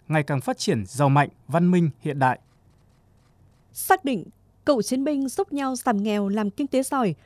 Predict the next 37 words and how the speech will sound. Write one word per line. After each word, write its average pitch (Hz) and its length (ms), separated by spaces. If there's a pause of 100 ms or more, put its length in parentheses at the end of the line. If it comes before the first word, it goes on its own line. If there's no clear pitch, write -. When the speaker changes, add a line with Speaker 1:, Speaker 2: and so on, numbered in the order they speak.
(140)
Speaker 2:
là 269 120
một 262 120
trong 320 360
những 226 200
phong 294 220
trào 220 280
xương 302 240
sống 240 380
để 240 120
phát - 140
triển 220 220
hội, 190 260 (340)
nên 233 300
thời 226 120
gian 254 180
qua, 240 280 (280)
Hội 269 120
Cựu 262 160
chiến 277 220
binh 311 200
thành 226 180
phố 202 160
Thái 285 140
Nguyên 269 320 (200)
đã 226 160
đưa 254 260
nội 220 200
dung 240 260
của 180 120
phong 294 180
trào 226 260
vào 202 160
nghị 202 120
quyết 311 260
phát - 180
triển 220 140
hội. 190 240